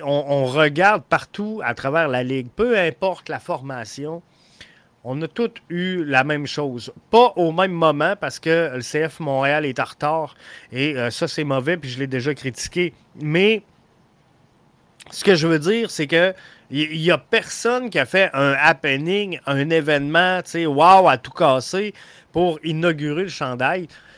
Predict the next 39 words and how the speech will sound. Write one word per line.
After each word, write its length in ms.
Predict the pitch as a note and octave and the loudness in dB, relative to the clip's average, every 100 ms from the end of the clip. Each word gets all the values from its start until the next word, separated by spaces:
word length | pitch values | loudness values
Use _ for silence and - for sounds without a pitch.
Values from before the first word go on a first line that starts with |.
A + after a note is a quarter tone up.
| _ | _
Tout 140 | - A3+ | 2 2
le 80 | G#3+ | 6
monde 360 | G#3+ B3 A3+ - | 4 2 -4 2
a 160 | D#3 | 2
fait 340 | C#3 F#3 G3+ D#3+ | 4 0 -2 -2
exactement 640 | C#3 D#3 E3 D#3 D3+ F#3+ E3 | -4 -4 0 0 2 0 0
la 200 | C#3 B2+ | 2 2
même 240 | E3 F3 | 2 -2
chose. 340 | - C#3+ E3+ D#3 | -4 -6 -6 -4
Ils 60 | |
ont 80 | C3+ | -4
présenté 520 | A#2+ G3 F#3+ A3+ B3 | -2 -4 -2 -2 -2
une 60 | A3+ | -2
vidéo, 460 | D#3+ D3 C#3+ C3 C#3+ | -2 -2 0 0 -2
comme 220 | A3+ A#3+ | -2 0
le 60 | |
C 240 | A#3+ B3 A3+ | -2 0 -2
F 140 | - | -2
Montréal 540 | G3+ F3+ D#3+ E3 E3+ D3+ | -4 0 2 4 4 2
l'a 140 | B2 | -2
fait. 320 | - C3+ C#3 | -2 -4 -2
Ils 100 | C#3+ | -4
ont 100 | B2 | -6
présenté 540 | C#3+ F3 E3 E3+ G#3+ F#3 | -2 -2 0 -2 -2 -4
quelques 340 | G3 F3+ F3 | -4 0 -2
photos, 400 | - C#3+ - E3+ | 0 -2 -2 -6
quelques 380 | F3+ D3+ D#3 C#3 | -2 -2 -2 -2
teasers. 640 | G3+ G3 D#3 E3+ F#3+ A3+ - - - - - - | -4 -4 0 2 2 0 -6 -20 -20 -20 -16 -2
Et, 300 | D#3 G3+ F#3+ | 2 2 2
euh, 280 | C#3 C#3 C#3 | 0 2 2
le 200 | C#3 C#3 | 2 -2
C 340 | - D#3+ E3 F3+ | -2 0 0 0
F 140 | - | 0
Montréal, 720 | D3+ C#3+ D3+ C#3 C#3 D#3 E3 | -2 0 -2 0 2 2 2
donc, 320 | C#3+ D#3 D3+ | 0 -2 -2
euh, 160 | B2+ B2 | -4 -2
lance 600 | C3 D#3 D#3+ C#3 - - - | -2 -2 -4 -10 -12 -14 -8
le 440 | A#2+ C3+ E3+ C#3+ A#2 | -2 4 6 6 0
maillot. 640 | C3 D3+ C#3+ C#3+ C#3+ | -2 0 0 2 -2